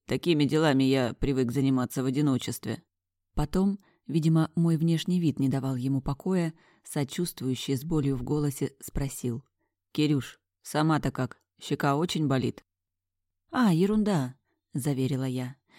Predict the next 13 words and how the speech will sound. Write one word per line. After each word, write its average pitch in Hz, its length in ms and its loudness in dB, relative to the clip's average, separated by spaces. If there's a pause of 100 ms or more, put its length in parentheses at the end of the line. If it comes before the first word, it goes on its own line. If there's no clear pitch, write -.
(120)
«Мне 220 300 6
Инесса 190 280 2
вчера 151 260 -2
помогла, 151 640 -2
до 202 140 -4
свадьбы 143 340 0
заживёт», 127 500 -2 (380)
добавила 127 500 0
со 131 160 -6
смешком, 170 640 -4 (320)
и 214 100 -2
мы, 220 120 2
наконец, 147 520 0